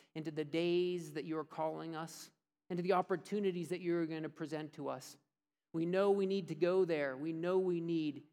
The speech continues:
your Holy Spirit to be in us, to be upon us, to be over us, to be through us.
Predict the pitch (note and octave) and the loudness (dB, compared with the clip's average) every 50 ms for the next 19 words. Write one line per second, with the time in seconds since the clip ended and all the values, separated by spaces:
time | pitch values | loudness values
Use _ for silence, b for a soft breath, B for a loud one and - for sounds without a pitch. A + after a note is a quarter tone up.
0 | _ - D3+ D#3 D3+ C#3+ B2+ D#3+ E3 D#3+ D#3+ D#3+ D#3 D3+ - - - - - E3 | _ -8 -6 -4 -4 -4 -4 -4 -4 -2 -2 -2 -4 -4 -8 -12 -14 -6 -4 -2
1 | D3+ D3 C#3 B2+ B2+ - - - _ _ _ _ _ _ _ _ _ _ _ _ | -2 -2 -4 -6 -10 -14 -18 -20 _ _ _ _ _ _ _ _ _ _ _ _
2 | _ _ _ - C#3+ C#3+ D3 C#3+ - E3 D3+ C#3+ C3+ B2+ A#2+ - - - - - | _ _ _ -6 -4 -2 -2 -2 -4 -6 -6 -6 -8 -8 -10 -14 -18 -18 -20 -20
3 | _ _ _ _ _ _ _ _ _ _ _ - C#3+ D#3 D#3 D3 - - - D3+ | _ _ _ _ _ _ _ _ _ _ _ -8 -4 -2 -2 -2 -4 -6 -4 -4
4 | C#3+ C#3+ C3+ C3 A#2+ - - - - - - _ _ _ _ _ _ _ _ _ | -4 -4 -6 -8 -12 -14 -16 -20 -20 -20 -20 _ _ _ _ _ _ _ _ _
5 | - C#3+ D3+ D#3 - D#3 D#3+ D#3+ D#3+ D3 C#3 C3+ B2+ A#2 A#2+ - - - - - | -4 -2 -2 -2 -2 -2 -2 0 0 -2 -2 -4 -6 -6 -8 -10 -16 -20 -20 -20
6 | - _ _ _ _ _ _ _ _ _ - D3 D3+ D3+ C#3 - - D3+ C#3+ C#3 | -20 _ _ _ _ _ _ _ _ _ -6 -4 -2 -2 -4 -4 -6 -4 -4 -4
7 | C3 B2 B2 B2+ - - - - | -4 -6 -8 -10 -14 -16 -18 -18